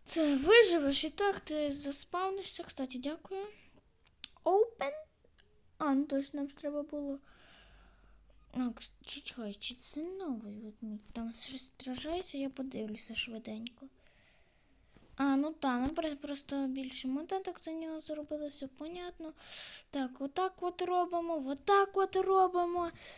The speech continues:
І все, йому кінець. Три, два, один. Ну, все, готовий. І ще один.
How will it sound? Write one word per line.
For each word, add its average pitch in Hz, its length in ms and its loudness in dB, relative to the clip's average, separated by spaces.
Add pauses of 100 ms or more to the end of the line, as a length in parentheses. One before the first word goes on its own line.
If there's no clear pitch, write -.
(500)
І 392 260 4
все, 254 360 0
йому 240 260 0
кінець. 214 640 -4
Три, 403 340 2
два, 311 640 6 (340)
один. 247 340 -2 (2500)
Ну, 403 160 -6 (100)
все, 233 220 -6
готовий. 247 500 -10 (360)
І 311 80 -8
ще 233 280 -4
один. 247 300 -10